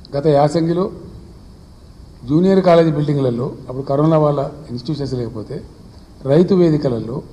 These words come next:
రైస్ మిల్స్లో అనేక రకాలుగా function halls కూడా తీసుకొని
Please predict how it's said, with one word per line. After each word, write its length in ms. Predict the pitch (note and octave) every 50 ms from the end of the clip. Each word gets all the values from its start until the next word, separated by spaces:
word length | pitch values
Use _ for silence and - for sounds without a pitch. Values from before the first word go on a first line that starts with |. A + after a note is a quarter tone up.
| - - - - - - - - - - - - - -
రైస్ 260 | C3 C3 D#3 E3 -
మిల్స్లో 600 | E3 C3+ C#3 D3+ D3+ - - C#3 B2 A#2+ C3 - - - - - - -
అనేక 380 | B2+ C#3 D3+ E3+ G3 G#3+ G3
రకాలుగా 720 | G#3+ F#3 E3+ E3+ F#3 F3 E3+ E3+ F3 E3+ D3 C#3 C#3+ D#3+ - - - - - - - - - - - - - - - - -
function 380 | C3 C#3+ E3+ E3 - G3 F3+
halls 200 | F3 E3 D#3+ -
కూడా 140 | E3 E3 D#3+
తీసుకొని 540 | C#3+ C3+ - C3+ C3+ - - C#3 B2 C3